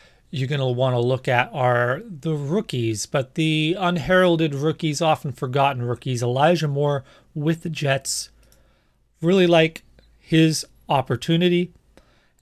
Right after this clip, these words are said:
And then also Nico Collins down there with Houston, playing Jacksonville week one. And he may have, uh,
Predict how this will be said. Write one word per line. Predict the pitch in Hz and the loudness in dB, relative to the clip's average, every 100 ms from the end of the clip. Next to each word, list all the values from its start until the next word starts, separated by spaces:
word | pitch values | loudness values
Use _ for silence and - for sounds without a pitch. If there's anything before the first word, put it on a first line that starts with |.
| - | -4
And | 147 | 0
then | 156 | 2
also | 202 - 214 | 2 2 2
Nico | 185 180 165 | 2 2 -2
Collins | - 160 156 151 131 | 2 2 2 0 0
down | 143 143 | 0 0
there | 131 | -2
with | 120 | -4
Houston, | - - 180 165 - 170 160 | -8 -2 -2 -2 0 0 0
playing | - 151 135 110 | 0 0 0 -2
Jacksonville | 131 120 - 156 127 127 127 | -2 -4 -6 -8 -4 -2 -2
week | 123 123 - | -2 -6 -6
one. | 127 123 165 165 170 165 165 - - - _ _ _ _ | -10 0 2 4 2 0 -6 -20 -20 -20 _ _ _ _
And | 170 147 | 0 0
he | 202 | -2
may | 247 269 | -2 -2
have, | 247 226 196 | 0 0 -2
uh, | 233 214 185 180 180 | -14 -2 2 2 0